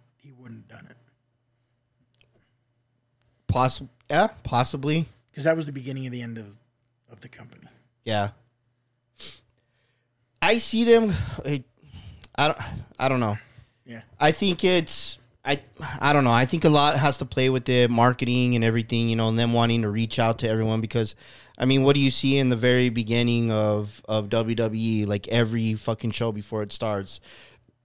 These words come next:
Speaker 2: Then, now, forever, whatever. Um, but, um, the thing that bothers me the most is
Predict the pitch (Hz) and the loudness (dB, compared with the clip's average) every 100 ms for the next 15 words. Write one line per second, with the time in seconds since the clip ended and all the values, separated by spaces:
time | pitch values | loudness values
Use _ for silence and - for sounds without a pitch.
0 | _ _ - 135 135 131 127 113 120 120 | _ _ -6 2 2 2 2 0 2 0
1 | - 113 110 113 110 110 107 110 110 110 | -2 0 0 0 -2 -2 -2 0 0 -2
2 | 110 110 _ _ _ _ _ 104 117 113 | -4 -4 _ _ _ _ _ -2 2 2
3 | 101 104 - _ _ 117 123 123 120 113 | 0 -4 -12 _ _ 0 2 4 4 4
4 | 107 101 98 _ _ _ _ _ _ _ | 2 -2 -8 _ _ _ _ _ _ _
5 | _ _ _ _ _ _ _ _ _ _ | _ _ _ _ _ _ _ _ _ _
6 | _ _ _ _ _ _ _ _ - 143 | _ _ _ _ _ _ _ _ -6 0
7 | 175 - 220 247 208 139 160 180 160 165 | 0 2 2 4 4 6 6 4 0 -2
8 | 170 143 120 139 165 - - - _ _ | -2 0 2 2 0 -4 -14 -20 _ _
9 | - 135 131 127 120 113 113 - | 0 2 4 2 0 -4 -8 -12